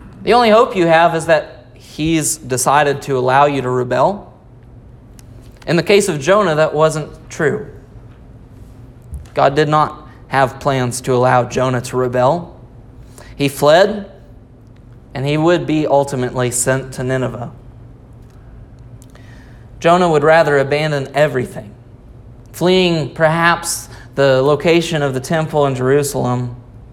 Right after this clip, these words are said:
He wanted to flee, leave behind everything that he might not have to face a Gentile people.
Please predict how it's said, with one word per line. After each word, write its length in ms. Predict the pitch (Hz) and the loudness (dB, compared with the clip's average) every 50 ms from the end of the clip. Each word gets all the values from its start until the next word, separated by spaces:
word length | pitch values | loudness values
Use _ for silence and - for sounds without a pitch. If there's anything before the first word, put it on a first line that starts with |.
| - - - - - - - - - - - - - - - | -20 -20 -20 -20 -20 -20 -20 -20 -20 -20 -20 -20 -20 -20 -12
He 100 | - 135 | -8 -2
wanted 260 | 139 147 151 151 147 135 | 0 0 2 0 0 -2
to 80 | 131 | -4
flee, 380 | - - - - 156 151 156 - | -6 -8 -10 -8 -6 -4 -4 -6
leave 500 | - - - - - 151 165 180 160 135 | -8 -12 -14 -8 -4 0 0 0 0 0
behind 400 | 143 135 139 165 165 160 156 - - - - | -2 -2 0 0 0 0 0 -2 -4 0 2
everything 640 | 156 170 170 156 170 170 165 - 175 160 156 151 | 2 2 2 2 0 -2 -2 -4 -4 -4 -2 -2
that 120 | 143 139 139 | -2 -2 -2
he 140 | 131 139 131 | -4 -4 -4
might 500 | 127 127 131 135 143 143 139 - - - - - - - - - - - - - - - - - - - - - - - - - - - - - - - - - | -2 -2 -2 -2 -2 -2 -4 -6 -10 -18 -18 -18 -18 -18 -20 -20 -20 -20 -20 -20 -20 -20 -20 -20 -20 -20 -20 -20 -20 -20 -20 -20 -20 -20 -20 -20 -20 -20 -12 -6
not 200 | 147 147 156 143 | -2 -2 0 0
have 260 | 139 151 147 139 - - | 2 2 2 2 0 -4
to 100 | 139 123 | -6 -8
face 840 | - - - 156 147 123 120 - - - - - - - - - - - | -6 -2 2 2 2 2 0 -2 -4 -4 -4 -4 -4 -6 -8 -10 -8 -8
a 80 | - | -6
Gentile 580 | 117 - 320 311 135 107 - 123 123 127 127 - | -4 -2 -2 -2 -2 -4 -4 -4 -2 -2 -4 -4
people. 480 | - - 120 127 - 123 110 113 156 | -6 -8 -10 -10 -8 -10 -12 -12 -14